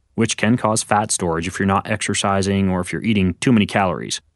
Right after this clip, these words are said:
And while whole grains and whole wheat have a lower effect on insulin and blood sugar levels compared to refined grains and processed sugars, they can still pack a wallop when it comes to inhibiting your fat loss progress. Now, because it can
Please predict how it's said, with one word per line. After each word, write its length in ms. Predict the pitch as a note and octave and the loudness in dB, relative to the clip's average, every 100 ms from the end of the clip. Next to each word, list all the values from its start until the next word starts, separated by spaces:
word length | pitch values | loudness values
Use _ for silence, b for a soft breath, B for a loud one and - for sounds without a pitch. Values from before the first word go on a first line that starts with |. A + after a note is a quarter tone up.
| _ _ - | _ _ 0
And 160 | C3 - | 0 0
while 440 | C#3 B2+ B2 B2+ | 2 4 4 2
whole 260 | - D3 D3+ | 2 2 4
grains 460 | A2+ A2+ A#2+ A2 | 4 4 6 4
and 100 | F#2 | 2
whole 280 | F2 - B2+ | 0 2 4
wheat 220 | G#2 G#2 | 4 2
have 180 | - G2 | 2 0
a 40 | E2 | 0
lower 460 | D#2+ G2+ G3 - | 2 4 4 2
effect 320 | F2 F#2+ F#2+ | 0 -2 -2
on 160 | G2 F#2 | 0 -2
insulin 560 | - A2+ G#2 G#2+ G#2+ G2+ | 0 2 2 2 2 2
and 140 | F2 | 2
blood 220 | F#2+ G#2+ | 2 0
sugar 240 | - G2+ F#2 | 0 0 2
levels 360 | F#2 F2+ F2+ | 2 2 0
compared 380 | - G2+ F#2+ F2+ | 0 -2 0 -2
to 160 | - F2 | -2 -2
refined 500 | E2 - A2+ B2 A#2 | -2 0 2 4 4
grains 380 | F2+ F2 G2+ F2 | 2 2 2 0
and 120 | E2 | -2
processed 440 | - G2+ - F#2 | -2 0 0 0
sugars, 420 | - D#3+ F#2+ F2+ B B B B | 2 2 2 0 B B B B
they 100 | C#3+ | 0
can 140 | C#3+ | 2
still 240 | C3 A3 A3+ | 2 2 0
pack 340 | - D#3 D3+ | 0 -2 0
a 40 | G2 | -2
wallop 540 | E2 F2+ C#2+ - - | 0 0 0 -4 -2
when 140 | G#2 | 0
it 140 | G2+ - _ | 0 -2 _
comes 360 | - B2 B2 - | 0 2 2 0
to 180 | A2+ - | -2 0
inhibiting 720 | G2+ F2 - C3 B2+ B2 B2+ | -2 -2 0 2 2 2 0
your 120 | F#2+ | -4
fat 420 | - - G2+ - | -4 -2 -2 -2
loss 260 | G2 F2 - | -2 -2 -4
progress. 800 | - - F#2 F2 - - - - _ _ _ _ - | -6 -2 0 0 -4 -6 -8 -8 _ _ _ _ -2
Now, 180 | A2+ G#2 | 0 0
because 520 | A#2+ A#2 - D3+ D3+ | 0 -2 0 0 0
it 180 | - - | -4 -2
can 200 | A2+ | 0